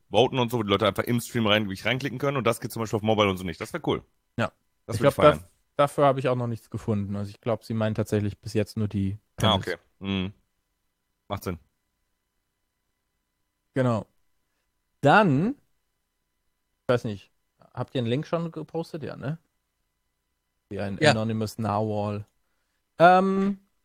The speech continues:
Speaker 2: dann gibt es neue Belohnung auf Twitch. Und zwar einerseits den Clip Champ. Was lachst du?
Speaker 3: Ich hab kurz Recherche betrieben bei unserem jungen Freund.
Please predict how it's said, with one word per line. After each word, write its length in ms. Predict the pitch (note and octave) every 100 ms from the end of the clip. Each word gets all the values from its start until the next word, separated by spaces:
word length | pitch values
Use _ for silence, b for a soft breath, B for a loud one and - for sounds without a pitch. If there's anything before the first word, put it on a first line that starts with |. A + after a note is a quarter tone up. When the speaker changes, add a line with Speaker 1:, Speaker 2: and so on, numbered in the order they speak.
| _ -
Speaker 2:
dann 640 | A2 D3 F#3 C#3+ E3+ A#3 _ _ -
gibt 220 | D#3+ -
es 200 | D#3+ -
neue 180 | D3 D3
Belohnung 460 | C#3+ G#3+ G#3 G#2 - _ _ _ _ _ _ -
auf 180 | A2
Twitch. 420 | - A#2 C#3 - - _ _ -
Und 200 | B2 A#2+
zwar 500 | - B2+ C3 C3 -
einerseits 580 | C3 D3 C#3 C#3 C3+ -
den 300 | C3 B2+ -
Clip 300 | - F#3+ -
Champ. 400 | - A#2 D3+ - _ _ _ _ _ _ _ _ _ _ _ _
Was 140 | - A#2+
lachst 260 | C#3 -
du? 160 | A2+ G2 - _ _ _ _ _ _ _ _ _ _ _ _ _ -
Speaker 3:
Ich 120 | E3+
hab 140 | A#3+ A3+
kurz 320 | B3+ - -
Recherche 420 | G3 - A#3 G3
betrieben 360 | F3 - F3+ D#3
bei 100 | D3+
unserem 260 | D3 D3+
jungen 200 | D3 D#3
Freund. 420 | C3 C3+ D3+ B2